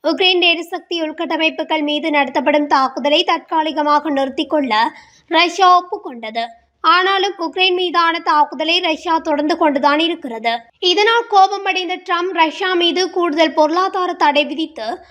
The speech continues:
அழுத்தம் கொடுக்கவும் தயங்க மாட்டேன் என சமீபத்தில் தெரிவித்தார். இந்நிலையில், அமெரிக்கா முன்வைத்த போர் நிறுத்த ஒப்பந்தம் குறித்து ரஷ்ய துணை வெளியுறவு அமைச்சர் செர்ஜி ரியாப்கோவ் கூறியதாவது,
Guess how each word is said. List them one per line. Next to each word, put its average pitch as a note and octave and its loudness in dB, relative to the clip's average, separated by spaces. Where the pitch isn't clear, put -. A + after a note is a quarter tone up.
அழுத்தம் G#4 0
கொடுக்கவும் F4+ -2
தயங்க F4 0
மாட்டேன் D#4 -4
என D4+ -2
சமீபத்தில் E4 0
தெரிவித்தார். B3+ -4
இந்நிலையில், F4 2
அமெரிக்கா E4+ -2
முன்வைத்த D#4+ -2
போர் D#4 4
நிறுத்த D#4+ 0
ஒப்பந்தம் D4+ 2
குறித்து D4+ 2
ரஷ்ய F4+ 0
துணை D#4 0
வெளியுறவு G4+ 2
அமைச்சர் E4+ -4
செர்ஜி F4 0
ரியாப்கோவ் D#4+ -2
கூறியதாவது, D#4 0